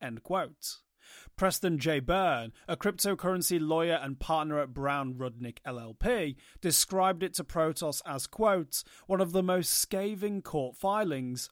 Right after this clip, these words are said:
I've ever read," end quote. What's contained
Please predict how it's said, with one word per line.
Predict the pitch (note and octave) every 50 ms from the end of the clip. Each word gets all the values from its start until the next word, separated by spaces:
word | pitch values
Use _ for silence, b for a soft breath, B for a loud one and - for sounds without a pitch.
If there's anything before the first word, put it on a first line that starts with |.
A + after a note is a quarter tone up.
| _
I've | C3+ B2 A#2 - -
ever | D3 D#3+ D#3 C#3 A#2+
read," | G#2+ A2+ C3+ D#3+ C#3+ A2 - - - - _ _ _
end | C3+ A#2+ A2 G#2
quote. | - - - F3 D#3+ - - _ - - - - _ _ _ _ _ _ _ _ _ _
What's | - D#3+ F#3+ G#3 G3 - -
contained | - - F#3+ F#3 E3+ - - E3 D#3+ E3 E3 D#3+ E3 D#3+ D3